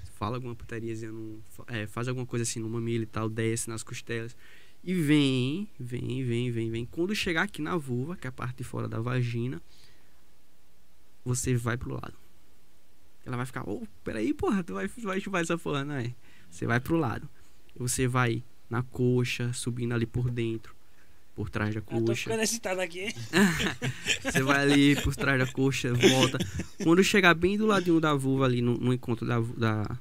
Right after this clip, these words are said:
Speaker 1: da, da pepeca com a, com a coxa, dá um, uma mordidinha de leve, sabe? Uma coisinha ali pra atiçar mais. E brinca, cara, brinca com o sentido, porque os caras são muito afoito. Os caras são tipo assim, "Ah, tirou a roupa, vamos transar.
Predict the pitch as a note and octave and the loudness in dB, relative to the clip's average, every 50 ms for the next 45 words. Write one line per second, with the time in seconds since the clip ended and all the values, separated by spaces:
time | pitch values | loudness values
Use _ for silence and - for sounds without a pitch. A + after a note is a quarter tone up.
0 | - - - - A2 A2 G#2 G#2 G#2 G#2 - G#2+ A2 G2+ - A#2 A2+ - A#2 A2+ | -10 -10 -8 -4 -2 0 0 -2 -4 -4 -4 -4 -4 -2 -2 -4 -4 -2 -2 -2
1 | - A2+ - - - A2+ A2 G#2+ G#2 G#2 - - - - - - - G#2+ A2 - | -2 -4 -6 -6 -4 -4 -2 0 0 -2 -2 -4 -6 -10 -8 -4 -2 -2 -2 0
2 | - - B2+ D3 D3+ - - - - - - - - - - - - - - - | 0 2 2 2 2 0 -4 -8 -12 -14 -14 -14 -14 -14 -14 -14 -14 -14 -14 -10
3 | - B2+ C3 C3 C3 - - C3+ C3+ C#3+ D3 D3 C#3 C3 B2+ B2+ B2+ A#2+ A#2 B2+ | -8 -6 -6 -6 -6 -6 -4 -2 0 0 0 -2 -4 -6 -4 -4 -4 -2 0 0
4 | A#2+ A#2 A2+ A2+ A2+ A2+ A2+ A2+ A2 A2 - - A2+ A2 G#2+ A2 A2+ - - A#2+ | 0 2 2 2 2 2 0 0 -2 -4 -6 -8 -6 -6 -6 -6 -6 -4 -2 -2
5 | A#2 B2+ B2 A#2+ A#2 A#2+ A#2+ A#2 - - A2+ A2 - - B2 B2 - - A#2 A#2 | 0 0 2 2 2 4 2 2 2 0 -2 -2 -2 -2 -2 -2 0 0 0 -2
6 | B2 A#2+ A#2 A2+ A#2+ C#3 - - - - - - - - - - - - - - | 0 -2 -2 -2 -2 -4 -6 -8 -10 -12 -14 -14 -14 -14 -14 -14 -14 -14 -14 -14
7 | - - - F3+ E3 C3+ C#3 D3 D#3 D#3 D3+ - - - C3+ B2+ A#2+ A#2+ C3 C#3+ | -14 -6 -2 -2 2 4 6 6 6 6 4 0 -4 -4 -2 0 0 0 0 0
8 | D3 D3+ C#3+ - C#3 - D3+ D3 - C3+ C3 C3 - C#3+ C#3+ - C3 C3+ B2+ - | -2 -4 -4 -4 -2 -2 -2 0 0 0 0 0 0 -2 0 0 0 0 0 0
9 | - B2+ C3 C3 C3 - D3 C#3 C3 C3 C3 C3 C3 - C3 C#3+ - - - C3 | -2 -2 0 0 -2 -2 -2 0 0 2 0 0 0 0 -2 -2 -4 -2 0 2
10 | B2 A#2+ - - B2+ - - - - - - - - - - B2+ C3+ - C3+ C3 | 2 2 0 -4 -10 -12 -12 -14 -14 -12 -8 -6 -2 0 2 2 2 2 0 -2
11 | C3+ B2+ C3+ C3 - - C3+ B2+ G#2+ F#2 A#2+ B2+ - - - - - - - C3 | -2 -2 0 0 0 2 2 2 2 2 0 -2 -8 -10 -12 -14 -14 -6 -2 0
12 | C3+ A#2 A2+ A#2+ - - B2 B2 B2+ B2 A#2+ B2 B2 A#2+ A#2 A#2+ A#2+ | 0 2 2 2 2 2 2 0 0 -2 -2 -4 -4 -6 -6 -8 -10